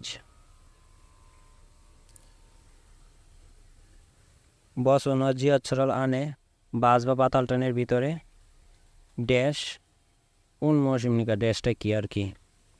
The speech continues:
ইয়নসেগা মানন বনিনা, বয়সে বড় ব্যক্তি অথবা জাঙেইন পঙ্গু।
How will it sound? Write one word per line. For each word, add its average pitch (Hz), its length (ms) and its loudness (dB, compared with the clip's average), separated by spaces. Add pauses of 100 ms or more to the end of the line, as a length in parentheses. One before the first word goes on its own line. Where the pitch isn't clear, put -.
(640)
ইয়নসেগা 131 680 2 (120)
মানন 127 580 0
বনিনা, 123 420 0 (640)
বয়সে 123 420 2
বড় 127 320 2
ব্যক্তি 127 380 -2
অথবা 117 420 0 (840)
জাঙেইন 127 500 2 (120)
পঙ্গু। 127 380 0